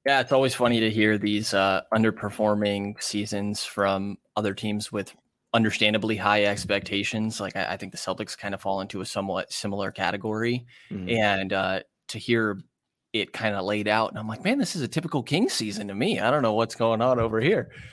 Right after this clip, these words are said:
Speaker 1: Um, is there anything that stands out to you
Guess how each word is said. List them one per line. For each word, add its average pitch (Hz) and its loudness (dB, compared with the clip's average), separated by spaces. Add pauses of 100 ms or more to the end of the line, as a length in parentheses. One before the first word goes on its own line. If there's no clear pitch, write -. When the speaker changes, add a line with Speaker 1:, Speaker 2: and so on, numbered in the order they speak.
(160)
Speaker 1:
Um, 117 6 (1300)
is 175 4
there 220 6
anything 214 0
that 151 0
stands 127 0
out 123 4
to 127 -6
you 120 0